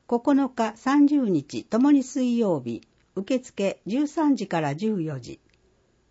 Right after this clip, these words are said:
一歳六ヶ月時健康診査、令和七年、二千二十五年二月生まれ、一日火曜日、十八日金曜日、受付十三時から十四時十五分。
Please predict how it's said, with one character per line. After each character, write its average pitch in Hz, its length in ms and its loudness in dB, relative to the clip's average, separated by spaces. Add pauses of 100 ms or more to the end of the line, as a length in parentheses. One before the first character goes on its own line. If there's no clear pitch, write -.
(160)
一 294 140 2
歳 208 400 -2
六 165 200 -2
ヶ 247 140 -2
月 240 300 -4
時 156 160 -6
健 254 280 0
康 233 220 0
診 185 300 -4
査、 - 240 -16 (480)
令 294 280 0
和 214 140 0
七 190 300 2
年、 131 360 -2
二 214 140 -2
千 262 340 2
二 254 160 4
十 180 220 0
五 143 160 -4
年 156 320 2
二 160 140 0
月 240 280 -4
生 190 140 0
ま 151 180 -4
れ、 110 160 -18 (600)
一 294 240 2
日 262 280 -4
火 220 180 -2
曜 190 280 0
日、 120 300 -6
十 247 220 0
八 - 340 -4
日 220 240 0
金 220 320 0
曜 170 280 -2
日、 107 220 -10 (300)
受 240 240 -2
付 - 480 -6
十 262 200 -2
三 294 300 2
時 196 140 -4
か 175 100 -2
ら 160 160 0
十 277 240 0
四 196 160 0
時 160 160 -2
十 170 220 -4
五 147 160 -6
分。 113 280 -12